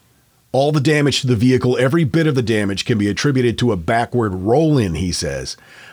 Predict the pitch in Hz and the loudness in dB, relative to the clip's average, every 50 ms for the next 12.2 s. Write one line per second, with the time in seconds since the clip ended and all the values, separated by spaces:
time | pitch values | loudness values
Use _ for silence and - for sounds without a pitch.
0 | - - 139 135 113 135 127 - 151 143 139 131 123 - - 151 147 135 123 127 | -20 -18 -6 -2 -2 -2 0 2 2 4 4 2 2 2 2 2 2 2 2 2
1 | 117 120 120 117 92 110 113 101 87 107 107 107 101 113 107 101 95 - - - | 2 2 0 0 0 0 0 0 0 0 0 0 -2 -2 -4 -4 -4 -6 -4 -2
2 | - 131 143 147 - 95 92 82 73 - - - - 87 82 82 82 82 85 90 | 0 0 0 0 -2 -4 -4 -4 -4 -6 -6 -6 -6 -6 -4 -4 -4 -4 -4 -6
3 | 87 - - - - 139 123 110 107 107 113 127 123 107 - - 87 69 65 - | -6 -8 -6 -4 -2 0 0 2 0 0 2 2 0 0 0 -2 -4 -4 -6 -8
4 | - - - - - _ - 98 92 87 - - 113 113 101 82 87 85 90 85 | -12 -16 -20 -20 -20 _ -8 -6 -6 -4 -4 -2 -2 -2 -4 -4 -4 -6 -6 -6
5 | - - 117 101 92 - 107 95 85 87 76 82 - - 113 98 90 85 82 78 | -4 -4 -4 -4 -4 -4 -4 -4 -4 -6 -6 -8 -8 -6 -4 -4 -4 -4 -4 -6
6 | 76 80 78 78 71 - 67 64 67 - - - _ _ - - - - 175 185 | -6 -6 -6 -8 -8 -8 -10 -10 -10 -12 -16 -20 _ _ -14 -6 -2 0 2 2
7 | 190 185 170 143 143 151 147 131 107 120 120 123 110 - 131 127 123 120 113 - | 2 2 2 4 4 4 2 2 2 0 0 0 0 -2 0 0 0 -2 -2 -2
8 | - 127 120 113 110 104 95 - 139 143 139 131 123 - 123 117 - - 214 233 | -2 0 0 0 -2 -2 -2 -2 0 0 0 0 0 0 0 0 0 0 -2 0
9 | 170 160 147 135 123 120 123 123 123 113 92 80 78 85 85 - 101 92 85 104 | 0 2 2 2 2 2 2 2 0 0 -2 -2 -4 -6 -4 -4 -4 -2 -2 0
10 | 98 101 98 95 92 87 - - - - - - - 104 101 101 92 - - 135 | 0 0 0 -2 -2 -4 -8 -12 -20 -20 -20 -14 -8 -4 -4 -4 -4 -2 -2 0
11 | 127 117 104 104 95 92 95 95 92 - - 76 71 - - - - 85 76 65 | 0 2 0 0 0 0 0 0 0 0 -2 -4 -4 -6 -10 -10 -8 -6 -6 -6
12 | 65 65 58 | -6 -8 -10